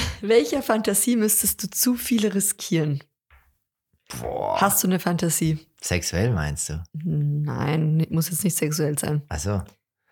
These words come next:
Speaker 2: Ähm, Fantasie. Boah. Na, Fantasie. Boah, wüsste ich jetzt nix.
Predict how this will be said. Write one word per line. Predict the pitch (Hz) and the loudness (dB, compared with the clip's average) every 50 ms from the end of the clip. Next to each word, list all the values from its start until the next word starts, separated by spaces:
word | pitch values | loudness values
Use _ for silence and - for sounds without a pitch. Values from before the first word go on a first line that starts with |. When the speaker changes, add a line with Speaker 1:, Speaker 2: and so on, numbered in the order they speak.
| _ _ _ _ _ _ _ _ - | _ _ _ _ _ _ _ _ -4
Speaker 2:
Ähm, | 82 82 85 82 80 80 80 78 78 78 78 78 73 - - | 0 0 2 2 2 2 0 -2 -2 -2 -2 -4 -4 -6 -8
Fantasie. | - - 82 73 71 71 - - 71 69 - - - - 90 87 98 104 98 82 73 90 95 - _ _ | -8 -6 -4 -4 -4 -4 -6 -6 -8 -6 -6 -8 -6 -4 -2 0 0 0 0 0 -2 -4 -8 -12 _ _
Boah. | - 80 65 55 50 50 - - - 50 - - - _ _ _ _ _ _ _ _ _ _ _ _ - | -10 -8 -6 -4 -4 -4 -4 -4 -6 -8 -10 -14 -18 _ _ _ _ _ _ _ _ _ _ _ _ -10
Na, | - - 123 | -8 -8 -6
Fantasie. | - - 71 69 - - - - 78 87 92 92 78 73 - _ - - - | -4 -4 -4 -4 -4 -6 -6 -4 -2 -2 -2 -2 -4 -6 -10 _ -18 -16 -12
Boah, | - - - - - 85 85 - | -10 -8 -8 -8 -8 -10 -10 -12
wüsste | - 73 73 - - 82 | -10 -10 -10 -8 -8 -6
ich | 76 78 | -6 -6
jetzt | 73 - | -6 -4
nix. | 82 82 80 - - - - | -4 -4 -4 -6 -10 -18 -18